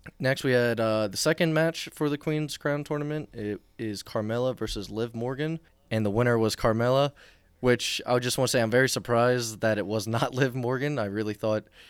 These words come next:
they were pushing her, uh, at least a little bit. I know the fans, from what I've read online, uh, were, you know, pretty irritated that it wasn't her.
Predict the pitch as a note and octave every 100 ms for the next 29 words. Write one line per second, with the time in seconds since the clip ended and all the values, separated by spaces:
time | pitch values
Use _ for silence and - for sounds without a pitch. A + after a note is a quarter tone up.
0 | _ - A2 - A#2+ B2+ A#2+ A#2+ A#2+ A2
1 | - - - G#2+ G#2 F#2+ G#2 C3 F#2+ C3
2 | A2+ F2+ A2 C#3+ G#2+ - C#3 C#3 B2+ A2+
3 | - _ _ _ _ _ A#2 A2 A2 A2
4 | G2+ A2 G#2 G2 G#2+ G#2+ G2+ G2 G#2+ -
5 | - F#2+ F2+ F#2 F2+ F2 G2 G2 - _
6 | _ _ _ _ _ _ - G#2+ F#2+ G2
7 | - _ - B2+ A2 G#2+ G#2+ - G#2 G2+
8 | G2+ G2 G2 G2+ G2 G2+ G2+ F#2+